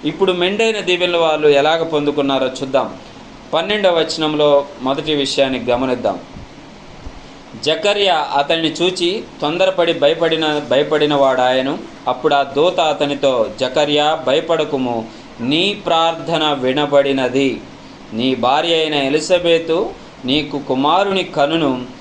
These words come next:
అతనికి యోహాను అని పేరు పెట్టుదు" అని దేవుని యొక్క దూత చెప్పాడు.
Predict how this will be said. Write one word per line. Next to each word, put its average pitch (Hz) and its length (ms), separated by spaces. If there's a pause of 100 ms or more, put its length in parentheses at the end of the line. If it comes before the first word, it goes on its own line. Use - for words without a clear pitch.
(280)
అతనికి 135 680 (300)
యోహాను 156 560
అని 156 140
పేరు 139 280
పెట్టుదు" 135 460
అని 127 260
దేవుని 127 400
యొక్క 123 220
దూత 117 560 (280)
చెప్పాడు. 110 400